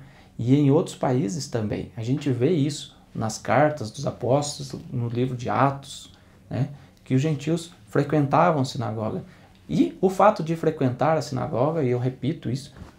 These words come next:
o fato de frequentar a sinagoga, de assistir aos vídeos da Havat Hesed, por exemplo,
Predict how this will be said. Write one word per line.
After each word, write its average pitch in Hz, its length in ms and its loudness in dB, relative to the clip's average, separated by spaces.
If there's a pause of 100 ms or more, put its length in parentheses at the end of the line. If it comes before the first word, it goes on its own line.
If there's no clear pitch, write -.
o - 60 -10
fato 175 380 2
de 147 100 -4
frequentar 139 580 0
a 139 40 0
sinagoga, 120 520 2
de 107 100 0
assistir 135 440 0
aos 139 180 4
vídeos 143 360 2
da - 100 0
Havat 113 420 -4
Hesed, 123 580 -4
por 120 160 -8
exemplo, 143 420 -2